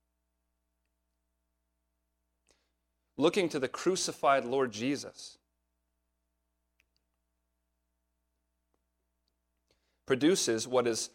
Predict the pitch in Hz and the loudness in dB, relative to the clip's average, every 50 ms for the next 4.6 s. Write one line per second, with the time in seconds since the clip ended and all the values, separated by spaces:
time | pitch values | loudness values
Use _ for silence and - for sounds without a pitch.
0 | _ _ _ _ _ 123 143 202 233 - - 147 127 110 - - - 110 98 90 | _ _ _ _ _ -2 -2 0 0 0 2 4 4 4 2 0 -4 -6 -6 -6
1 | - - - - 107 110 139 175 - - - _ _ _ _ _ _ _ 143 120 | -8 -8 -8 -6 -6 -6 -6 -8 -12 -16 -20 _ _ _ _ _ _ _ -6 -6
2 | 120 - - - 165 185 202 - 160 143 131 123 123 139 156 170 151 120 120 131 | -4 -6 -4 -2 0 0 0 -2 -4 -4 -2 -2 0 0 0 0 0 0 -2 -4
3 | 139 135 127 120 113 104 - - 131 131 151 165 165 156 143 120 - - - 156 | -4 -4 -6 -6 -6 -8 -4 -2 -2 0 0 0 0 0 -2 -2 -6 -4 -2 2
4 | 143 123 107 107 131 165 - - - - - | 2 4 4 2 0 -2 -6 -10 -12 -14 -14